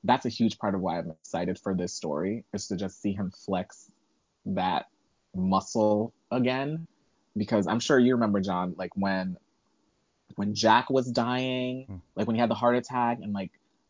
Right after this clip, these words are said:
Speaker 1: just, like, Darren's spiral with that, and just, like, being terrified of losing his dad, and that wrecked me, like, had me sobbing. He is so good at this emotional stuff, and we're seeing it now, you know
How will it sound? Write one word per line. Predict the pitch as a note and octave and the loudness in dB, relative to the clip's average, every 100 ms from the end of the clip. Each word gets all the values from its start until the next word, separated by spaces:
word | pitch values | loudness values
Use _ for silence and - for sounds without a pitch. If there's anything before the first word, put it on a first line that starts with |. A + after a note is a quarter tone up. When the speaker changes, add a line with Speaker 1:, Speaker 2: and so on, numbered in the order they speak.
| _ | _
Speaker 1:
just, | - G#2+ | -6 -2
like, | G2+ F#2+ | -2 -2
Darren's | G#2+ A2 A2+ A2 G#2 | 0 0 0 0 -4
spiral | - - - G#2 A2+ A#2 A#2 A#2+ G#2 | -10 -16 0 2 4 4 2 2 2
with | G2+ G2+ | -2 -6
that, | A#3+ - | -8 -8
and | - | -8
just, | G3+ - | -14 -6
like, | G3 E3+ _ G#2 | -6 -6 _ -6
being | G#2 G2+ | -2 -2
terrified | - A2 G#2+ A2 | -4 -4 -2 -2
of | G2+ | 0
losing | G2 G#2 G#2 G#2+ | 0 0 0 -4
his | F#2+ | -6
dad, | F#2+ G2 G2+ G#2 G#2 | -4 -2 2 2 2
and | - F2 F2 _ _ _ _ _ _ _ | -2 -8 -12 _ _ _ _ _ _ _
that | F2+ F2+ G#2+ D3 C#3+ - | -6 2 6 6 6 -2
wrecked | G2 F#2+ G2+ G2+ G#2+ A2+ - - | -12 -12 -14 -8 -6 -6 -10 -12
me, | E2+ D#2 - _ _ _ - | -12 -12 -16 _ _ _ -6
like, | F#2 E2 - - | -4 -4 -8 -16
had | - A#2+ | -4 -2
me | A2 G2+ | 0 -2
sobbing. | - - - G2 G2 F2 E2+ E2+ | -6 -14 -2 0 0 -2 -10 -14
He | - B2 B2 | -6 0 0
is | - | -2
so | - - A#2 A#2 | -8 -2 2 2
good | G#2+ | 2
at | G2 | 0
this | G2+ - | -4 -8
emotional | F2+ F2+ - F2+ | -6 -6 -6 -8
stuff, | - - F#2 _ _ | -8 -10 -10 _ _
and | F2 | -4
we're | F2+ | -2
seeing | - C3+ C3 | 0 -2 -2
it | A#2 | -2
now, | A2 D#3 D3 F2 | -2 0 0 -2
you | G2 | -4
know | G2+ C3 F#2 | -4 -4 -6